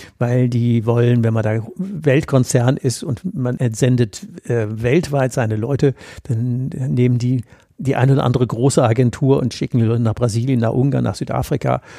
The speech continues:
und wissen, da ist immer in einem Komplettpackage alles drin, was die Leute vor Ort an Unterstützung brauchen.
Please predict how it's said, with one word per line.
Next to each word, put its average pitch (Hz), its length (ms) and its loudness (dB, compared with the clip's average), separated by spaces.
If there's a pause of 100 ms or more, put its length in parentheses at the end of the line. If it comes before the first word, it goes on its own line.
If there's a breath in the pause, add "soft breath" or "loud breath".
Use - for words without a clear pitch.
(180 loud breath)
und 113 120 0
wissen, 131 360 2
da 117 180 0
ist - 320 -6
immer 123 240 0
in 120 80 0
einem 120 240 -6
Komplettpackage - 800 -6 (320 loud breath)
alles 123 300 -2
drin, 127 300 0
was 113 120 -2
die 139 120 0
Leute 113 280 -2
vor 123 220 -4
Ort 117 340 -4
an 117 340 -4
Unterstützung 120 680 -6
brauchen. - 420 -6